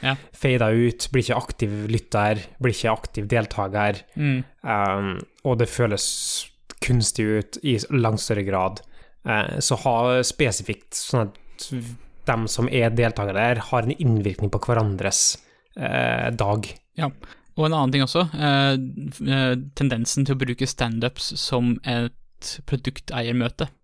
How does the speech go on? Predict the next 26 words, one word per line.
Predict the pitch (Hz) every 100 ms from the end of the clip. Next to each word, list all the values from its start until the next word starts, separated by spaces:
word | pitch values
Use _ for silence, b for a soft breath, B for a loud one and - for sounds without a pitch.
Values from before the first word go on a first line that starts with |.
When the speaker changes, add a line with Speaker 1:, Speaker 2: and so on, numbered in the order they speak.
| _ -
Speaker 1:
det | 135 127
er |
heller | 127 117
ikke | 120 127
en |
bra | 120
ting. | 117 120 - _ _ _ -
At |
liksom | 131 127 127 - 170
stand-upen | 143 - 120 123 123 139
er | 127
den | 127
ene | 120 127
gangen | 117 117
om |
dagen | 117 113 117
du | 120
får | -
se | - 117
produkteieren | - 120 - 123
din, | 120 b b b -
eller | 131 123
beslutningstageren, | 127 131 127 127 120 117
eller | 117 117
beslutningseieren | 120 - 120 - 110 117
din. | 123